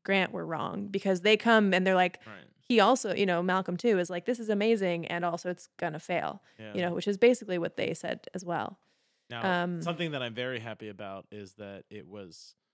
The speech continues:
Speaker 2: she was changed in the film
Speaker 1: Mm.
Speaker 2: from what she is in the novel,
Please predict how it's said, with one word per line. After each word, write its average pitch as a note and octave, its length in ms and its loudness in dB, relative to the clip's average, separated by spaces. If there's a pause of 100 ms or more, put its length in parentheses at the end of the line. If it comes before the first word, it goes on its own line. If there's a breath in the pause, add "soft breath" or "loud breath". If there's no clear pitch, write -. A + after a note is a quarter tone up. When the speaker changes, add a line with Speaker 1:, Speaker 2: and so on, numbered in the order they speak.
(300)
Speaker 2:
she - 140 -20
was A#2 180 -14
changed C#3+ 560 -8
in A2+ 260 -12
the G#2 500 -14 (520)
film G2 420 -14 (200)
Speaker 1:
Mm. F#3 280 -6
Speaker 2:
from G#2 240 -14
what G#2 160 -12
she - 180 -18
is G2 140 -16
in F#2 80 -20
the F#2 100 -18
novel, F#2+ 540 -16